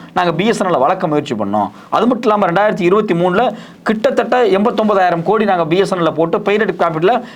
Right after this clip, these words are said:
கிட்டத்தட்ட ரெண்டு லட்சம் கோடிக்கு மேல மாத்துனோம்." இது எல்லா கதையும் சொல்றீங்க. சொல்லுங்க, எவ்வளவு ரெவென்யூ வந்துச்சு, எவ்வளவு ப்ராஃபிட் வந்துச்சு, டோட்டல் ரெவென்யூ எவ்வளவு, டோட்டல் ப்ராஃபிட் எவ்வளவு? கேட்டா, "அந்த அரசாங்கம் பண்ணுச்சு, இந்த அரசாங்கம் பண்ணுச்சு, அந்த அரசாங்கம் தப்பு பண்ணிருச்சு."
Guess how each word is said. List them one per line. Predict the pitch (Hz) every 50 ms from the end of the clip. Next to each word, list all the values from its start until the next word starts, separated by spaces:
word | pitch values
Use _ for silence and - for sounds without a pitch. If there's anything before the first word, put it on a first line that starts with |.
| - -
கிட்டத்தட்ட | 214 202 202 185 196 208 220
ரெண்டு | 202 202 208
லட்சம் | 226 208 214 196 180
கோடிக்கு | 170 208 202 208 185 175
மேல | 185 180 147
மாத்துனோம்." | 143 165 175 170 - 139 143 135 135
இது | 151 170 170 180
எல்லா | 180 190 220 233 220
கதையும் | 220 214 214 262 247 190 196 185
சொல்றீங்க. | 180 190 160 135 113 - - - - - - - -
சொல்லுங்க, | - - - 185 233 247 226 165 135 - - - - - - - _ _ _ - - _ -
எவ்வளவு | 135 170 220 262 277 262 214
ரெவென்யூ | 196 202 220 262 269 240 208 180
வந்துச்சு, | 170 165 175 220
எவ்வளவு | 180 185 196 208 175 135
ப்ராஃபிட் | 165 160 156 151 139 131 110
வந்துச்சு, | 107 107 - - - - - - -
டோட்டல் | 170 208 214 214 214 185
ரெவென்யூ | 156 156 170 180
எவ்வளவு, | 156 117 110 107 101 98 - - - - - - - - - _ -
டோட்டல் | 190 202 190 196 175
ப்ராஃபிட் | - 156 156 147 135
எவ்வளவு? | 127 113 107 104 101 95 - - - - - _ - - -
கேட்டா, | - 185 196 196 208 190
"அந்த | 175 180 190 175
அரசாங்கம் | 208 202 180 208 190 180 175 156
பண்ணுச்சு, | 165 165 170 170
இந்த | 190 180 185 196
அரசாங்கம் | 185 175 180 170 165 156 151 143
பண்ணுச்சு, | 143 139 160
அந்த | 147 170 185 196
அரசாங்கம் | 180 160 196 196 196 151
தப்பு | 165 165 170 202 180
பண்ணிருச்சு." | 147 131 110 -